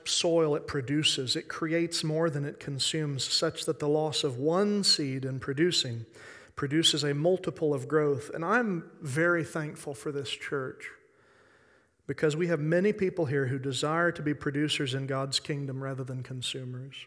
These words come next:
I think this is also indicative of real spiritual growth in this parable.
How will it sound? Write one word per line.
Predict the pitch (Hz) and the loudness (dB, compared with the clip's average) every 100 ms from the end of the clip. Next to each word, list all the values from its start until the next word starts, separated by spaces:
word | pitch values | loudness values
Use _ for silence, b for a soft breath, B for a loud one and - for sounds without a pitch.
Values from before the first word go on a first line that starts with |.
| _ _ _ _ _ _ B B B B B | _ _ _ _ _ _ B B B B B
I | 139 | -6
think | 143 180 139 | -2 -2 0
this | 160 160 | 2 2
is | 160 143 | 2 2
also | 160 160 165 | 2 2 2
indicative | 147 143 156 147 139 131 | 2 2 0 0 -2 -4
of | 127 | -2
real | 139 147 | 2 4
spiritual | 139 - 147 135 143 | 2 0 -2 0 -4
growth | 131 143 143 143 | -2 0 0 -2
in | 135 | -6
this | 131 | -6
parable. | - - 139 135 127 | -6 -6 -6 -6 -8